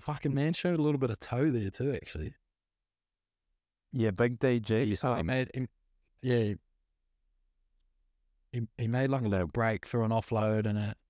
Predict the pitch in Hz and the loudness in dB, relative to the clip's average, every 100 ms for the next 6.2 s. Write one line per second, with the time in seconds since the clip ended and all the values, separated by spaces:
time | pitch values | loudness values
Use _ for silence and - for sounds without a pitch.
0 | _ - 110 104 101 101 82 76 _ _ | _ -8 -4 -4 -4 -6 -8 -10 _ _
1 | _ _ _ - 110 104 107 - 110 107 | _ _ _ -4 -2 0 -2 0 0 2
2 | 101 87 - _ - _ _ _ - - | 0 -4 -10 _ -20 _ _ _ -6 -4
3 | - 117 123 113 120 90 - 120 104 117 | -2 0 0 0 -4 -6 -6 -4 -2 -2
4 | 110 104 - _ - - - 131 131 123 | -2 -2 -6 _ -20 -14 0 2 4 2
5 | 120 - 127 123 117 113 110 - _ _ | 0 0 0 2 2 0 -2 -6 _ _
6 | - 131 | -6 -6